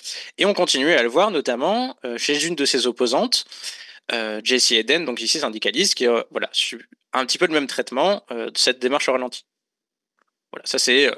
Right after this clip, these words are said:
phénomène d'iconisation, euh, ça fait des très bons gifs après, euh, on l'utilise sur les réseaux sociaux, mais en fait c'est aussi une modalité d'utilisation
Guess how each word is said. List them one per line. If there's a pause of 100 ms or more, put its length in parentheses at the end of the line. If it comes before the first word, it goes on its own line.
(220)
phénomène
d'iconisation,
euh,
ça
fait
des
très
bons
gifs
après,
euh,
on
l'utilise
sur
les
réseaux
sociaux, (300)
mais
en
fait
c'est
aussi
une
modalité
d'utilisation